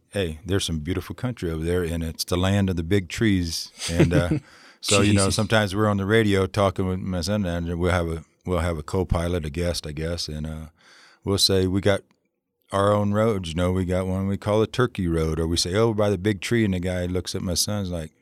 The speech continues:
Speaker 1: "Well, all these damn trees are big." "So which tr-, big trees he talking about?" "Oh, I know where he's talking about." <laughs>
Speaker 2: Yeah, yeah. No, that's,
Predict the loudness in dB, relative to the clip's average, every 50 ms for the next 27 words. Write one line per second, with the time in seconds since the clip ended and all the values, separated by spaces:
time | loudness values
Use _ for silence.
0 | _ _ _ _ -8 -6 -4 -4 -4 -6 -8 -8 -8 -6 -6 -4 -4 -4 -4 -6
1 | -6 -6 -6 -6 -8 -8 -8 -8 -8 -10 -10 -14 _ _ _ _ _ _ -8 -4
2 | 0 2 2 2 0 -4 _ -18 -10 -6 -6 -2 0 0 -2 -2 0 0 0 0
3 | 0 0 2 4 4 4 4 2 -2 -2 -4 -4 -4 -4 -2 -2 -2 -2 -2 -2
4 | -2 -4 -4 -6 -6 -8 -10 -10 -10 -12 -12 -12 -12 -12 -12 -12 -10 -8 -8 -8
5 | -8 -10 -12 -12 -8 -6 -4 -4 -4 -4 -6 -6 -6 -6 -8 -4 0 2 2 4
6 | 4 2 0 0 -2 -4 -6 -6 -8 -16 -18 -18 -10 -4 0 2 2 4 2 2
7 | 0 -4